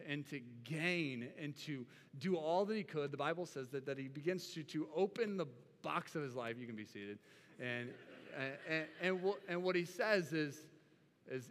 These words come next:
is vanity. It was, I was, I was, I was blowing smoke the whole time. I, I was catching, I was catching smoke. I, I had, I have nothing of substance that I can pull out because I put nothing of substance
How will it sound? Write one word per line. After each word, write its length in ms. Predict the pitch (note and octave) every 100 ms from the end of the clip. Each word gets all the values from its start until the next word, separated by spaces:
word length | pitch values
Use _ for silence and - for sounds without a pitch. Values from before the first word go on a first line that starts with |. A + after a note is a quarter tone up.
| -
is 220 | C3+ A#2+
vanity. 480 | A#2+ D#3+ D#3 G#2+ F2+ - - - _ - _ _ _ _
It 280 | B2+ C#3 C3+
was, 380 | C#3 C3+ B2+ - - - - _
I 100 | B2
was, 200 | B2+ C3 C3 C3 C#3
I 80 |
was, 260 | C3+ B2 B2+ - - - _ - - - - C3
I 60 |
was 140 | C#3+ C#3
blowing 440 | A#2 C#3+ E3+ D#3
smoke 400 | - D3 C#3+ -
the 60 | A#2+
whole 180 | A#2
time. 320 | G#2+ A#2 G2 G#2 _ _ _ _ _ _ C3
I, 100 | D3
I 140 | D3
was 180 | D3 - -
catching, 420 | E3 D#3 D3 B2+ - - - -
I 40 |
was 100 | B2
catching 220 | - C#3 B2+
smoke. 280 | F3+ D3+
I, 120 | C#3 C3+
I 140 | C#3+
had, 160 | C#3 C3 - -
I 100 | C3+
have 120 | C#3+
nothing 480 | C#3+ D#3 F3 G3 D#3+
of 100 | C3
substance 680 | - - D#3+ - D#3+ C#3 -
that 120 | B2+
I 120 | B2
can 180 | B2+ B2+
pull 320 | - C3+ C3
out 240 | F3 E3 - - -
because 240 | C3 C3+
I 100 | B2+
put 220 | B2+ D#3
nothing 340 | C3+ C#3+ D3+ C#3
of 140 | B2+
substance 640 | - C3 - C3 A#2 -